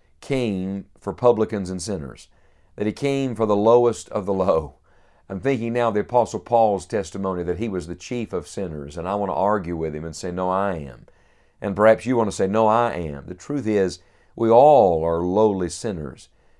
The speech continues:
And when we start thinking more highly of ourselves than we ought to think, it's evidence that we have the spirit of the Pharisees,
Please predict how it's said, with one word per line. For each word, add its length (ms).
And 120
when 120
we 120
start 320
thinking 720
more 240
highly 460
of 160
ourselves 800
than 160
we 120
ought 240
to 80
think, 420
it's 180
evidence 640
that 180
we 180
have 240
the 80
spirit 480
of 160
the 80
Pharisees, 880